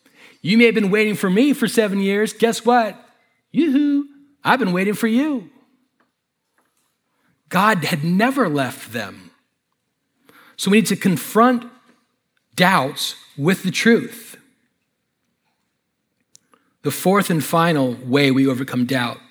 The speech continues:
is we run to Jesus. Run to Jesus.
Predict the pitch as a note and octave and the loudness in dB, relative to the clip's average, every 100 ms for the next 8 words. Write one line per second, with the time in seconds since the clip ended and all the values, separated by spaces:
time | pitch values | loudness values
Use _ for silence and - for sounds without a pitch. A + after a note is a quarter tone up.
0 | _ _ _ _ _ _ _ _ _ C#3 | _ _ _ _ _ _ _ _ _ 2
1 | D3 C#3+ C3 - - - _ _ _ _ | 4 4 0 -6 -12 -20 _ _ _ _
2 | _ C3+ C#3+ F3+ F3+ D3+ A#2+ D3+ C#3+ A#2+ | _ 0 2 4 4 2 0 0 0 -4
3 | - - - - - _ _ _ _ _ | -8 -10 -8 -10 -14 _ _ _ _ _
4 | _ _ _ _ _ _ _ _ - _ | _ _ _ _ _ _ _ _ -20 _
5 | _ C3 D3+ D#3+ E3+ D#3 B2+ A2+ B2+ C3 | _ -2 0 2 2 0 -2 -2 0 2
6 | A#2 A2+ A2+ - | 0 -6 -10 -12